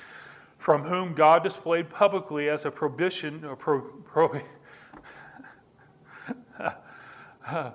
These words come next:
propitiation in his blood through faith. This was to demonstrate his righteousness." Number one, how does God show his justice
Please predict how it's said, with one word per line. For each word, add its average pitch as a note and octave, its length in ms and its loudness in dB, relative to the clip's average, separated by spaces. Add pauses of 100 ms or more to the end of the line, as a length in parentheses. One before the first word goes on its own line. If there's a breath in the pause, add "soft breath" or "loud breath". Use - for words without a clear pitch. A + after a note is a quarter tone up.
(160)
propitiation F3 1000 -2
in F3+ 200 -2
his E3+ 280 -4
blood E3 320 2
through F#3 260 -2
faith. D3+ 400 -2 (560 loud breath)
This E3+ 260 -2
was F#3 220 -2
to D3 100 -12
demonstrate E3 600 -2
his D3+ 240 -4
righteousness." C#3 1200 0 (840 soft breath)
Number C#3+ 220 6
one, D#3+ 480 4
how D3+ 220 6
does E3 180 0
God E3+ 260 6
show E3+ 300 4
his D3 180 -6
justice E3 720 2